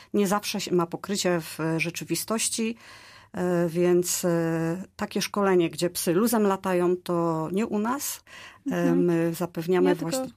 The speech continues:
Speaker 2: e, ja tylko chcę dopowiedzieć tutaj, e, myślę, że bardzo ważną rzecz, e, o której powinni wiedzieć, e, wszyscy właściciele psów. E,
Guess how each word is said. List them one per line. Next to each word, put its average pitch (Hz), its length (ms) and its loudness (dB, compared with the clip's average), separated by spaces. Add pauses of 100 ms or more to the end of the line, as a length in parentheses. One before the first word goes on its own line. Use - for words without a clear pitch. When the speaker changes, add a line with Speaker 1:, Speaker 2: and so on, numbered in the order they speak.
(420)
Speaker 2:
e, 240 60 -2
ja 247 100 -4
tylko 285 160 -8
chcę 254 240 -4
dopowiedzieć 233 560 -4
tutaj, 226 340 -4
e, 214 360 -6
myślę, 226 340 -6
że 220 100 -6
bardzo 233 280 -4
ważną 220 340 -4
rzecz, 233 360 -4
e, 202 280 -6
o 214 180 -6
której 233 320 -4
powinni 220 540 -2
wiedzieć, 220 400 -4
e, 202 180 -6
wszyscy 233 300 -8
właściciele 208 500 -6
psów. 202 400 -6 (760)
E, 220 460 -2